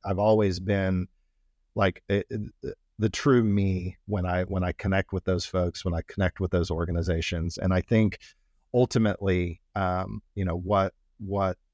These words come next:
the organization was wanting was to bring somebody in that could, could be that glue in a very high,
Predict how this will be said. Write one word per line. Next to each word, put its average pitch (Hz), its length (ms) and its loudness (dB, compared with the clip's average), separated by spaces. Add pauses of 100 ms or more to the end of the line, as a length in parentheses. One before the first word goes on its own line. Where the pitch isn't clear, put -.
(160)
the 110 80 2
organization 107 640 2
was 87 140 -2
wanting 92 380 0
was 87 180 -6
to - 140 -10
bring 107 300 0
somebody 95 420 0
in 92 260 0
that 87 220 -6
could, 85 240 -2 (140)
could 92 240 -2
be 117 220 4
that 95 360 2
glue 87 540 2 (560)
in 131 180 2
a 113 160 2
very 101 440 2
high, 95 560 0